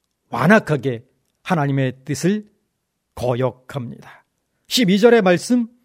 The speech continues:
"그러나 여호와께서 바로의 마음을 완악하게 하셨으므로 그들의 말을 듣지 아니하였으니 여호와께서 모세에게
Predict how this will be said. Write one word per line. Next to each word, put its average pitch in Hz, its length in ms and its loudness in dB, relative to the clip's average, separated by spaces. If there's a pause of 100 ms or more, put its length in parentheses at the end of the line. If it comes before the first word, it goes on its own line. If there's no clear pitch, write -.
(340)
"그러나 254 320 6
여호와께서 190 800 4 (160)
바로의 160 400 2
마음을 151 500 2 (160)
완악하게 214 760 2
하셨으므로 226 680 2 (160)
그들의 220 320 6
말을 226 260 4
듣지 196 300 -4
아니하였으니 160 800 0 (240)
여호와께서 135 640 0
모세에게 151 640 -2